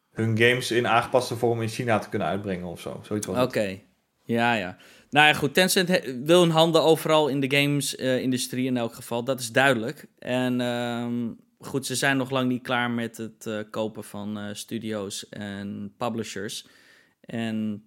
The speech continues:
Speaker 2: ja, tot in de tientallen biljoenen. Het, eh, en hetzelfde geldt voor Saudi-Arabië, wat al helemaal interessant is, want dat is gewoon een fucking land. Maar ja, de,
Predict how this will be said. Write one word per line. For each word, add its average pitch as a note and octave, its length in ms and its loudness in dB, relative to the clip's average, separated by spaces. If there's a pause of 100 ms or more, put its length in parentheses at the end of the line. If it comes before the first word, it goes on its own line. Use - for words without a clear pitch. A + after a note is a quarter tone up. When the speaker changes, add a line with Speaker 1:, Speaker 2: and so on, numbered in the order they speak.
Speaker 2:
ja, G#2+ 480 -4
tot B2+ 220 -4
in B2+ 120 -2
de A#2+ 100 0
tientallen B2 480 -2
biljoenen. A#2+ 640 -6
Het, - 260 -14
eh, G2+ 320 -10
en B2 240 -4
hetzelfde F3+ 600 0
geldt D3+ 240 -2
voor C3 240 -4
Saudi-Arabië, C3 960 0
wat D#3 180 -4
al C#3 60 2
helemaal C3+ 280 2
interessant D3 460 -4
is, F#3+ 60 -12
want B2+ 120 -14
dat B2+ 120 -6
is - 60 -6
gewoon C3 240 -10
een A#2+ 160 -8
fucking A#2 280 -8
land. A#2 380 -4
Maar C#3 180 -2 (640)
ja, C#3 200 4
de, C3+ 200 0